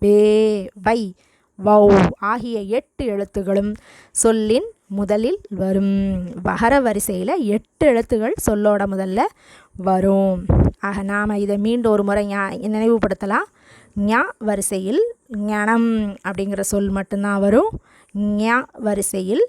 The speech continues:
நான்கு எழுத்துகள் ஞ, ஞா, ஞெ, ஞோ நான்கு எழுத்துகளும் சொல்லோட தொடக்கத்துல வரும்.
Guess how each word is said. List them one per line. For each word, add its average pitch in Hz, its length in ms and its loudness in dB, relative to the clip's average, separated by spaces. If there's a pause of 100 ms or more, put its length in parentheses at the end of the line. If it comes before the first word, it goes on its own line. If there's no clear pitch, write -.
(320)
நான்கு 208 600 2
எழுத்துகள் 208 520 0 (460)
ஞ, 240 160 -6 (100)
ஞா, 202 260 -2 (280)
ஞெ, 214 120 -2 (140)
ஞோ 208 340 0
நான்கு 226 560 0
எழுத்துகளும் 214 460 0 (340)
சொல்லோட 208 380 6
தொடக்கத்துல 202 460 -4 (460)
வரும். 196 560 2